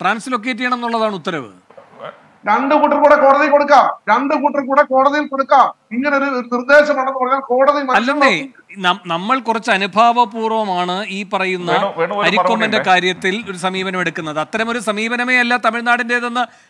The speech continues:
Speaker 1: അങ്ങേക്ക് ഇന്നലത്തെ ഒരൊറ്റ പ്രവൃത്തിയിൽ നിന്നും വ്യക്തമായതല്ലേ? അപ്പൊ ഇതിലൊരു
Speaker 2: അതെ,
Speaker 1: സംയുക്തമായൊരു
Speaker 2: തമിഴ്നാടിന്റെ
Speaker 1: നീക്കം
Speaker 2: അല്ല.
Speaker 1: അങ്ങനെ പ്രതീക്ഷിക്കേണ്ട.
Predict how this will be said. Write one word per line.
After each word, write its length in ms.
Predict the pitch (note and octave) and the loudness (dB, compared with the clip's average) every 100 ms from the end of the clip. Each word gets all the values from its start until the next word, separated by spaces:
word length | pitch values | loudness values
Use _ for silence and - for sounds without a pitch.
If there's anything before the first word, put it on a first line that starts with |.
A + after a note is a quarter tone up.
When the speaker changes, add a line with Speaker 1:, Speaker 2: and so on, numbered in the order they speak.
| _ G#3 | _ -2
Speaker 1:
അങ്ങേക്ക് 360 | A#3 C4 - | 0 -2 -2
ഇന്നലത്തെ 380 | C4 A#3 B3+ B3+ | -4 -2 -2 0
ഒരൊറ്റ 260 | B3+ - C4+ | -2 0 -2
പ്രവൃത്തിയിൽ 420 | B3 B3 A3+ A#3+ | 0 -2 -2 -4
നിന്നും 160 | B3+ | -2
വ്യക്തമായതല്ലേ? 760 | B3+ A3+ B3 B3 A#3+ A#3 F#3+ G#2 _ _ _ _ _ - | -4 -2 0 2 2 2 0 -2 _ _ _ _ _ -10
അപ്പൊ 140 | F#3+ | -4
ഇതിലൊരു 300 | B3 A#3+ C4+ | -2 -2 0
Speaker 2:
അതെ, 120 | C4+ C#4+ | 4 4
Speaker 1:
സംയുക്തമായൊരു 440 | A3 G#3+ C4 D4+ | 4 2 2 4
Speaker 2:
തമിഴ്നാടിന്റെ 400 | D4+ D#4 D#4 D4 | 6 6 4 2
Speaker 1:
നീക്കം 180 | C#4 C#4+ | 4 6
Speaker 2:
അല്ല. 100 | C4+ | 6
Speaker 1:
അങ്ങനെ 220 | C4+ - | 6 2
പ്രതീക്ഷിക്കേണ്ട. 580 | B3 B3+ B3 B3 C4 | 0 -2 -4 0 2